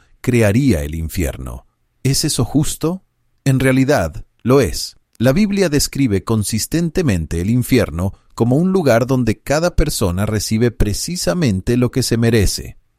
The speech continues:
exactamente, específicamente, lo más justo del juez más justo posible. Pero espera un segundo, eso es el infierno. En Apocalipsis, toda esta ira está en la tierra.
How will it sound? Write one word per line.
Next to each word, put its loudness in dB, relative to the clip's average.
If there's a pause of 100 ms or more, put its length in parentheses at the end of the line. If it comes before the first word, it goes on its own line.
exactamente, -4 (180)
específicamente, -2 (260)
lo -4
más -2
justo -2
del 0
juez -2
más -2
justo -6
posible. -2 (300)
Pero -2
espera -4
un -2
segundo, -2 (280)
eso 0
es -4
el -4
infierno. -4 (240)
En 0
Apocalipsis, 0 (260)
toda 2
esta 0
ira 2
está -6
en -2
la 0
tierra. -4